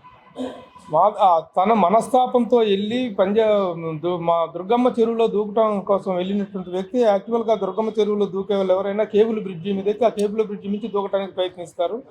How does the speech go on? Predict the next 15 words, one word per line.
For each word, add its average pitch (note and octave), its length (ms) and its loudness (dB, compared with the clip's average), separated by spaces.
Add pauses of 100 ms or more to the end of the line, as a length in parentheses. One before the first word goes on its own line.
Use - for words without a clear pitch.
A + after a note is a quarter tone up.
(440)
కానీ A#3 180 6
ఆ A3+ 100 6
బ్రిడ్జి G#3 340 0 (120)
ఎక్కువగా B3+ 720 2
హైట్లో A#3 360 0
ఉండటం A3 320 0
వల్ల A3 160 2
అక్కడ G3+ 400 4
సాధ్యపడక, G#3 560 2
మరి G3+ 280 0
ఎటు F3+ 180 -4
నుంచి B3 220 2
తిరిగేసి A3 500 -2
వచ్చేసి A3 460 -2 (960)
తను B3+ 280 4